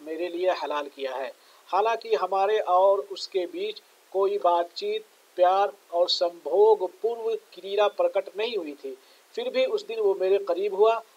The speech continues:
तथा मैं अल्लाह की सज़ा के डर से उसे रोकती रही, पर वो जारी रहा, यहाँ तक कि उसने मुझे मजबूर कर दिया और मैं कमज़ोर पड़ गई, फिर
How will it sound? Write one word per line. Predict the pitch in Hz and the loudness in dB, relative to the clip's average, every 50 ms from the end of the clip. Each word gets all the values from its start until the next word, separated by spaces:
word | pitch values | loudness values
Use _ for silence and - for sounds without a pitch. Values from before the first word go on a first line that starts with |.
| _ _ - | _ _ -6
तथा | 175 175 196 202 | -2 2 2 2
मैं | 190 185 185 | 2 2 0
अल्लाह | 175 - 180 175 185 208 202 196 | 0 0 -2 0 0 2 2 0
की | 196 196 196 190 | -2 -6 -8 -8
सज़ा | 185 - 175 175 190 190 | -4 -2 0 2 2 2
के | 185 - 185 165 | 2 0 -2 0
डर | 175 190 190 | 0 0 0
से | 175 - 180 | 0 -2 -4
उसे | 175 160 170 - 180 175 | -4 -4 -6 -4 -4 -4
रोकती | 160 165 170 170 - - 226 | -4 -4 -6 -8 -8 -2 2
रही, | 208 202 185 190 190 190 196 - _ _ _ _ - | 2 2 4 2 -2 -6 -8 -12 _ _ _ _ 2
पर | 196 180 | 2 4
वो | 185 185 196 180 175 170 | 4 2 2 0 0 0
जारी | 170 170 165 170 202 202 | 0 0 2 0 0 2
रहा, | 190 175 170 170 165 170 - _ _ _ - 165 | 2 2 2 0 -2 -4 -6 _ _ _ -4 -2
यहाँ | 175 165 170 185 185 - | -2 0 0 -2 -2 -2
तक | 185 175 175 - | -2 -4 -4 -6
कि | - 165 165 | -10 -10 -8
उसने | 185 185 175 - 175 175 170 | -8 -8 -8 -6 -6 -6 -6
मुझे | 165 156 147 175 175 | -6 -6 -4 -2 -2
मजबूर | 170 165 147 151 151 - 190 208 208 | -2 -4 -8 -10 -4 0 2 2 4
कर | 208 208 180 | 4 2 0
दिया | 170 165 165 170 170 175 170 - _ _ _ _ _ _ _ _ - | 2 0 0 2 2 0 -2 -6 _ _ _ _ _ _ _ _ 0
और | 185 202 233 254 262 262 254 | 4 6 8 10 10 8 8
मैं | 233 226 220 | 4 0 2
कमज़ोर | - 226 220 208 165 196 220 240 254 - | 2 2 2 2 2 6 6 6 6 6
पड़ | - 220 208 | 4 2 4
गई, | 202 190 185 196 208 214 214 - _ _ _ _ _ _ _ _ - | 4 4 4 4 2 0 -4 -8 _ _ _ _ _ _ _ _ -2
फिर | - 233 254 - - | 2 2 2 0 -2